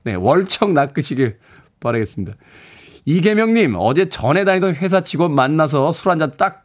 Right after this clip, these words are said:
하고 들어왔는데 아내를 보는 순간 딸꾹질이 시작이 돼서 멈춰지질 않더군요.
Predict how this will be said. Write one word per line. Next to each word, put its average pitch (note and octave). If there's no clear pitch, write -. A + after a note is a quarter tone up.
하고 E3
들어왔는데 C3+
아내를 E3+
보는 E3
순간 G3+
딸꾹질이 A#3
시작이 A3
돼서 F#3+
멈춰지질 F3+
않더군요. F3